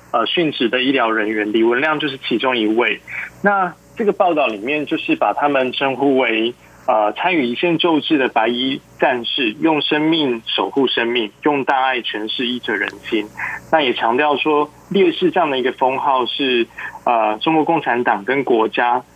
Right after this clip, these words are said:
授予为国家社会人民英勇献身的公民一个最高的荣誉性的称号。所以可以看到，呃，他们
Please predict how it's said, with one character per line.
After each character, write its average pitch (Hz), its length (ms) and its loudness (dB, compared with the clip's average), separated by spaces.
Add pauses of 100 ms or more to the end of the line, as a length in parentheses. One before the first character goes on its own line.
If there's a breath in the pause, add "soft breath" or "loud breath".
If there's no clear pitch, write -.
授 180 220 0
予 117 140 2
为 143 300 2
国 123 180 2
家 135 180 0
社 160 200 0
会 143 160 0
人 117 160 2
民 107 280 -4 (140)
英 165 140 4
勇 113 240 2
献 147 260 0
身 139 160 0
的 127 80 2
公 123 160 2
民 107 280 0 (360)
一 175 120 4
个 160 280 2 (240)
最 185 240 4
高 143 200 2
的 127 100 0
荣 113 240 0
誉 127 80 -4
性 123 180 -4
的 110 100 -2
称 107 280 -4
号。 110 280 0 (320 loud breath)
所 196 100 4
以 185 40 4
可 196 120 0
以 151 40 4
看 147 320 0
到， 131 320 0 (320 loud breath)
呃， 120 280 0
他 165 120 -2
们 135 400 0